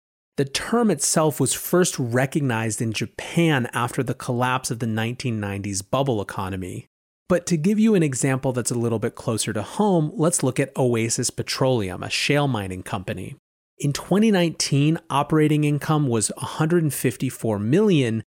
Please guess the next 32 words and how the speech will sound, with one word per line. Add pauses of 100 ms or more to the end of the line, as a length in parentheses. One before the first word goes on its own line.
(200)
but
interest
on
debt
for
Oasis
was
a
hundred
and
seventy-six
million. (480)
Meanwhile,
back
in
twenty
fourteen,
Oasis
was
trading
at
fifty-six
dollars
a
share,
while
today
shares
are
around
one
dollar.